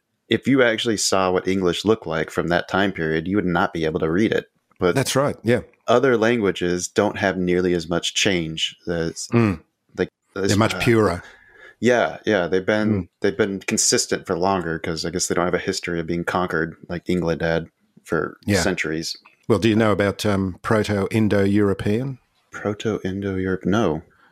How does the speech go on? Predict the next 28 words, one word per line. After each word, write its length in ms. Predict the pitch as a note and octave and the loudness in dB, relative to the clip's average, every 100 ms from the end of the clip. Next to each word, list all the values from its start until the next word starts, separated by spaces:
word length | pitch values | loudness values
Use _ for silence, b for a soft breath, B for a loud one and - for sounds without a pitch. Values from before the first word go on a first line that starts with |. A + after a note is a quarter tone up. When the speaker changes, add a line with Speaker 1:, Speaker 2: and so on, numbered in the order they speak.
| b _ - | b _ -2
Speaker 2:
Um, 340 | G#2 G2+ G2 | 0 0 0
just 240 | - D3 | 0 0
about 220 | A2+ A2 G2+ | 2 2 2
every, 520 | G#2 G2 G2 F#2 E2 _ _ _ _ - | 2 2 2 0 -4 _ _ _ _ -8
uh, 320 | F#2+ F2 F2 | -4 -2 0
language 440 | F2+ G2 F2+ F2+ E2 | 0 0 0 -2 -2
in 120 | E2+ | -2
Europe, 420 | F2+ F2+ D#2 F#2+ - _ | 0 0 -2 -6 -14 _
apart 380 | F#2+ - F#2 E2+ | -6 -2 -2 -2
from 220 | - F2 | -4 -6
Finnish 640 | E2 - F#2 E2 - - - _ | -4 -2 0 -2 -4 -8 -12 _
and, 360 | F2 E2+ E2 D#2 | -8 -4 -4 -4
uh, 280 | D#2+ D#2 D#2 D#2+ | -4 -4 -4 -2
Hungarian, 520 | F#2+ E2 F#2 D#2+ D#2+ | -2 0 0 -2 -4
come 200 | - F2+ | -4 -4
from 160 | F#2+ E2+ | -4 -4
the 80 | |
same 500 | E2 F#2 F2 E2+ E2+ - _ _ - | -2 -2 -2 -2 -6 -12 _ _ -2
language 340 | G#2 G#2+ G2+ | 0 2 -2
family. 460 | - F#2 E2 D2+ D#2 B B B B B | -2 -4 -4 -6 -10 B B B B B
And 140 | - A2+ | 0 2
Speaker 1:
Really? 240 | F#3+ - | 2 2
Speaker 2:
they 140 | F#2+ G2 | 2 2
also 300 | G2+ - G2 | 2 0 0
relate 380 | F2+ F#2 F#2+ - | 0 0 -2 -4
to, 320 | - F#2 E2+ B B B B - | -4 -2 -4 B B B B -8
um, 500 | F2+ F2 F2 F2+ F2 | -4 -2 0 -2 0
Sanskrit 600 | - B2+ B2+ - E2 | 2 2 2 -2 -6